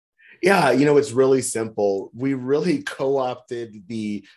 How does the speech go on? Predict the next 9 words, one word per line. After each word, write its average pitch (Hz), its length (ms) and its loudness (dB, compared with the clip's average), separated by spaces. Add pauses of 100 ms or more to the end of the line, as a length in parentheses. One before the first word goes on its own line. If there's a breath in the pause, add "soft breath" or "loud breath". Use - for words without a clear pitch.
(140)
business 131 500 0
model 101 540 -6
for 110 160 -2
professional 113 580 -10
athletes 104 500 -10 (300 soft breath)
and 113 160 -8
their 110 220 -8
agents. 104 580 -10
So 107 380 -4